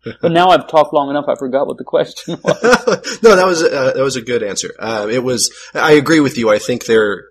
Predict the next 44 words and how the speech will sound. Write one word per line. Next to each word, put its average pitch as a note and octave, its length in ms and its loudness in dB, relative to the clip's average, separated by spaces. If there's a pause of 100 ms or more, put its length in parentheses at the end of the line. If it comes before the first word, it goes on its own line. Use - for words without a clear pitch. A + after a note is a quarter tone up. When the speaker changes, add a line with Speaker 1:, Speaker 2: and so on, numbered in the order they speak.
(360)
Speaker 1:
I, D3+ 200 2
I - 20 6
think F#3+ 460 2
it's D3+ 180 2
not C#3+ 240 2
just C#3 400 0
that B2+ 160 2 (160)
social C3 320 -2
media B2+ 160 -2
helps B2 200 -2
us B2 100 -4
see A#2+ 200 -4
it. G2+ 140 0 (100)
I G#2+ 120 -4
Speaker 2:
Yeah. A#2 260 0
Speaker 1:
agree A2 320 -4
that G#2 80 2
Speaker 2:
I D3 80 2
Speaker 1:
there - 120 4
Speaker 2:
think G#2+ 120 2
Speaker 1:
is C3+ 40 2
Speaker 2:
something's B2+ 240 0
Speaker 1:
a B2 60 -4
Speaker 2:
happening. A2 380 -4 (260)
Speaker 1:
Yeah. - 240 -6 (400)
I, - 160 -4
I D3+ 140 2
mean, C#3+ 100 2
I'm, C3+ 180 2
I'm C3 140 0
seeing B2 340 0
this - 400 -4 (140)
massive C3+ 680 0 (260)
ex-evangelical A2+ 1300 0 (140)
group A2 420 -6
and G2+ 140 -4
movement, G2+ 440 -6
you G2+ 80 -12
know, F#2+ 100 -8
and G2+ 80 -10
stuff - 240 -6
on G2 100 -8
Twitter, G2 480 -6
um, F#2 440 -10